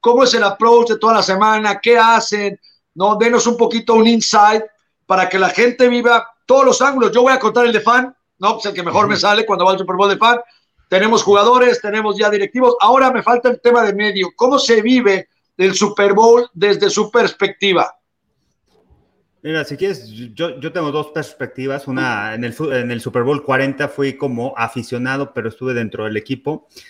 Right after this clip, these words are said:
Speaker 2: eh, con Sean Murray, cuando estaba en Pittsburgh, un compañero de nosotros. Este, me quedé con él en el hotel, viví lo que viven los familiares cuando llegan ahí, me dieron,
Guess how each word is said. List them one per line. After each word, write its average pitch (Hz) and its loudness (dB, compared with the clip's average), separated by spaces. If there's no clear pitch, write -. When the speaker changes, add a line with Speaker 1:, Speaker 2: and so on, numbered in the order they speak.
Speaker 2:
eh, 110 -2
con 117 -2
Sean 139 -2
Murray, 139 0
cuando 117 -8
estaba 131 -6
en 107 -6
Pittsburgh, 143 -8
un 123 -6
compañero 113 -8
de 113 -4
nosotros. 120 -6
Este, 110 -4
me 120 -2
quedé 135 -2
con 127 0
él 131 0
en 123 0
el 110 -2
hotel, 131 -2
viví 123 -2
lo 123 -4
que 104 -6
viven 156 0
los 127 -6
familiares 139 -4
cuando 113 -10
llegan 127 -4
ahí, 127 -4
me 117 -8
dieron, 113 -8